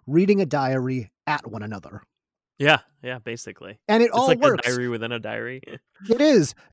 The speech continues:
Speaker 1: And it's cutting back and forth back in time.
Speaker 2: Mm-hmm.
Speaker 1: Both of these characters are reading diaries. Sometimes it's fake diary entries. And it's
Speaker 2: Yeah.
Speaker 1: amazing that in The Prestige, you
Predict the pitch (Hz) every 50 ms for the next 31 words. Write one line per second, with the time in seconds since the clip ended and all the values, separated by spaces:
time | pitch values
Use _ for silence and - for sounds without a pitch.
0 | - 196 185 208 185 - - - 233 247 254 240 233 226 - 226 208 - - 180
1 | 175 175 - - - 147 151 - 175 165 - - 147 131 123 123 123 113 107 110
2 | 123 139 147 - _ _ _ _ 175 139 - 190 220 220 - 226 220 214 - -
3 | 208 185 180 170 - 180 143 127 139 135 139 160 165 156 143 127 139 131 135 131
4 | 127 139 139 - - 196 226 226 - 240 220 175 143 - - - - - - 185
5 | 185 185 - - 185 147 151 156 156 143 139 120 127 135 - - 196 208 226 226
6 | - - - - _ _ - 196 180 175 170 208 185 165 170 190 233 247 240 233
7 | 240 208 196 175 160 170 175 175 - 170 - - - 156 156 170 170 - - _
8 | _ _ _ _ _ _ _ _ - 151 170 180 165 -